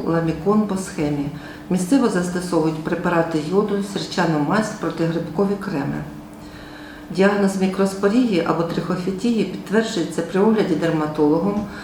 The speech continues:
лабораторно, методом культуральних посівів зі шкребу шкіри та враженого волосся при обстеженні в променях лампи Вуда. В дитячих колективах при виявленні хворої дитини вживаються санітарно-протиепідемічні заходи.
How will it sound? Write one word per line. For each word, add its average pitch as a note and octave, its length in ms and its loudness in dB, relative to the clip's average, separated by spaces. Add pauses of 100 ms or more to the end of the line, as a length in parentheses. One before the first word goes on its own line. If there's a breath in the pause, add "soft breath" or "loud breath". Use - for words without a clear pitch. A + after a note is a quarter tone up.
(160 loud breath)
лабораторно, F3 920 2 (300 loud breath)
методом F3+ 380 2 (100)
культуральних F#3 680 2
посівів E3 640 0
зі D#3+ 160 -2
шкребу D#3+ 680 2
шкіри F#3+ 580 2 (520 loud breath)
та F3 120 4 (120)
враженого D#3+ 560 2
волосся D#3+ 580 2 (280 loud breath)
при F3 120 2
обстеженні A3 600 4
в - 160 -4
променях F#3 520 4
лампи D#3+ 380 2
Вуда. D3 300 0
В C3 220 -2
дитячих B3 320 2
колективах A3 600 4
при F3+ 180 0
виявленні E3+ 640 2
хворої E3 300 4
дитини D#3 540 0 (240)
вживаються F#3+ 640 2
санітарно-протиепідемічні E3+ 1500 2
заходи. D3 460 0